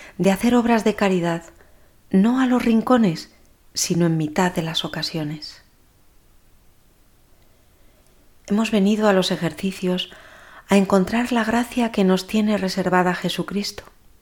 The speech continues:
Quizá esperemos un poco más de fe, que nos vendría bien, porque la mayoría de las verdades de fe con las que tratamos todos los días no se ven. Quizás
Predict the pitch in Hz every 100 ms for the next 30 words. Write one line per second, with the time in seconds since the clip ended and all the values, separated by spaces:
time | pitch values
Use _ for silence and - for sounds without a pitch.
0 | _ _ _ - - - - 185 202 208
1 | 208 - 196 196 202 190 - - - -
2 | 185 180 185 185 180 175 170 - 226 240
3 | 240 185 180 180 170 180 180 180 208 196
4 | - - - - - - 180 - 185 185
5 | 180 180 180 190 226 233 220 214 196 202
6 | 202 190 190 - 202 - 185 180 - 185
7 | 175 175 185 185 180 190 185 180 175 170
8 | 196 202 196 180 165 165 185 196 - _
9 | _ _ _ _ _ _ _ - _ _
10 | - - 175 185 -